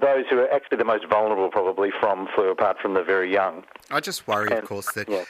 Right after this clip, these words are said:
Speaker 2: um, you know, we'll get that balance wrong. And, you know, I know my own father early on, you know, he's doing fine, but when he was struggling with the isolation, he lives alone, and, uh, he was saying, "I'd rather the risk of covid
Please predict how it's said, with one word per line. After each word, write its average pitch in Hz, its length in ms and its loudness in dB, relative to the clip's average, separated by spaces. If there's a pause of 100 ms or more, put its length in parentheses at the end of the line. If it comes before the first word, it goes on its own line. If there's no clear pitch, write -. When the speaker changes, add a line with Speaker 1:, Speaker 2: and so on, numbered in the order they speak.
(140)
Speaker 2:
um, 104 340 -2
you 113 80 -6
know, 104 80 -4
we'll 98 100 -10
get 110 200 -6
that 101 200 -6
balance 101 380 -4
wrong. 101 220 -6
And, 92 140 -10 (300)
you 120 80 -4
know, 123 80 0
I 127 60 0
know 156 180 0
my 143 180 -2
own 104 420 -4
father 98 600 -6
early 104 320 -8
on, 101 420 -10 (300)
you 123 80 -8
know, 101 60 -6
he's 123 160 -10
doing 87 200 -12
fine, 95 320 -6
but 101 140 -12
when 107 100 -6
he 107 60 -8
was 98 100 -10
struggling 104 500 -6
with 95 160 -14
the 95 100 -10
isolation, 92 720 -14 (320)
he 110 100 -8
lives 104 260 -8
alone, 95 560 -10
and, 104 340 -8
uh, 101 180 -2 (220)
he 123 120 -4
was 120 120 -8
saying, 98 400 -4
"I'd 104 300 -4 (240)
rather 120 420 0
the 104 140 -12
risk 95 320 -14
of 98 120 -20
covid 95 420 -8